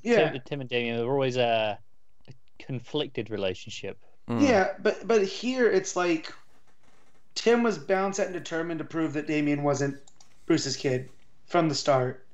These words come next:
Speaker 1: And so it kinda was like, well, yeah, Damian tried to kill him when they first met to take his place,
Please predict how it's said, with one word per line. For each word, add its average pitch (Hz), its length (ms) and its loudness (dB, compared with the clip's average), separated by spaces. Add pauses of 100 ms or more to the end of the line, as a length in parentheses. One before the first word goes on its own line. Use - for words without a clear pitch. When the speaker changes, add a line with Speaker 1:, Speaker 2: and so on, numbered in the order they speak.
(540)
Speaker 1:
And 151 180 -2
so 170 220 6
it 160 80 0
kinda 196 280 4
was 170 140 0
like, 165 260 2
well, 175 400 2 (680)
yeah, 185 280 8
Damian 180 400 2
tried 170 180 0
to 156 80 0
kill 165 300 2
him 143 240 0 (260)
when 143 140 -2
they 143 80 2
first 147 240 0
met 147 480 6 (340)
to 135 60 -8
take 165 200 2
his 139 120 0
place, 147 720 2